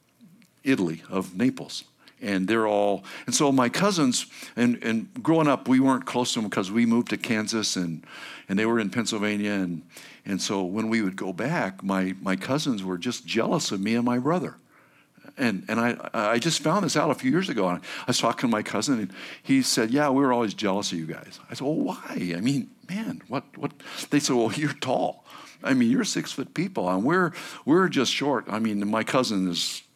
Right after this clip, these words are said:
he's an adult, and he's, like, this tall. <laughs> I mean, and, um,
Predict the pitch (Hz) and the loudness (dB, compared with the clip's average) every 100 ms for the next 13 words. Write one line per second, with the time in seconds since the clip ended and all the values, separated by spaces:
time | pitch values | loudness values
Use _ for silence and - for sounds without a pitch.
0 | _ - 80 120 120 101 92 123 117 85 | _ -12 -2 0 2 2 0 2 0 -2
1 | 95 92 90 82 - 95 - 78 76 - | -2 -2 0 -4 -4 -6 -6 -6 -4 -2
2 | - - - - - - - - 135 147 | -4 -4 -10 -10 -10 -10 -12 -4 0 2
3 | 135 113 107 | 4 2 -2